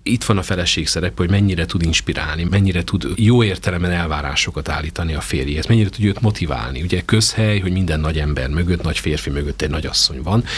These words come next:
ami a közhely, de igaz. Igaz, kell valaki, aki engem piszkál jó értelemben, és igenis motivál. Ez azt hiszem, hogy azért is fontos, mert a templomok látogatóinak nyolcvan százaléka nő.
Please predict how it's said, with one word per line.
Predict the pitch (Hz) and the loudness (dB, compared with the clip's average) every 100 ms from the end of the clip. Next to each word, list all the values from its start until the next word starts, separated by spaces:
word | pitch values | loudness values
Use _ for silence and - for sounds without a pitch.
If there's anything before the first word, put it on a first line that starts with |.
| - | -8
ami | - 117 139 - | 0 2 2 0
a | - 143 | 0 0
közhely, | - - 131 - 87 | 2 0 0 0 0
de | 95 | 0
igaz. | 78 - - - - - | -2 -4 -6 -8 -18 -6
Igaz, | - 82 - | -2 -2 -2
kell | - 127 | 0 0
valaki, | 85 82 95 - 127 | 0 0 -2 2 2
aki | 117 - 110 | 2 2 2
engem | 107 110 110 | 4 2 2
piszkál | - - - 67 69 | 0 -2 -2 -4 -4
jó | 76 67 | -4 -4
értelemben, | - - 53 57 73 78 | -6 -6 -6 -6 -4 0
és | - | 0
igenis | - 123 107 - | 2 4 4 4
motivál. | 95 85 78 73 82 - - - | -2 -2 -4 -2 -4 -6 -14 -2
Ez | - 92 | 0 2
azt | 117 - | 0 0
hiszem, | 107 107 | 0 0
hogy | 90 98 | 0 0
azért | 123 123 90 | 2 2 0
is | - | -2
fontos, | 85 85 98 | -2 0 0
mert | 95 78 | 0 -2
a | |
templomok | - 107 110 90 80 - | 0 0 2 0 0 0
látogatóinak | 95 107 107 85 85 - 73 71 73 76 - | 0 0 0 -2 -2 -2 -2 0 0 -2 2
nyolcvan | 104 104 - 76 | 2 2 0 -2
százaléka | - 82 76 69 - | -2 -2 -4 -6 -4
nő. | 73 69 | -4 -4